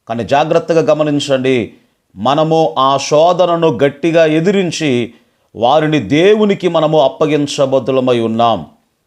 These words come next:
నశింప చేయుటకు హక్కు కలిగినటువంటి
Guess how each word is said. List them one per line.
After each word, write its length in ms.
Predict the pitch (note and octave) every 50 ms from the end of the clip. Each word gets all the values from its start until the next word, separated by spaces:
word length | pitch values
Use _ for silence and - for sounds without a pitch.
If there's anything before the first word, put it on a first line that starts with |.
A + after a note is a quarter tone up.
| _ _ -
నశింప 580 | A2+ C#3+ C#3+ - F3+ F3 E3+ E3 - E3 D#3+ D#3+ - E3
చేయుటకు 480 | E3 F3 E3+ D3 - D#3+ - D#3+ D#3+
హక్కు 360 | - C#3 D3 C#3+ - - F3 D3
కలిగినటువంటి 1080 | D#3 D#3 D#3 D3 C#3+ D#3 D3 C3 D3 D3 C#3+ C3+ C3 A2 C#3 C#3 C#3 E3 - -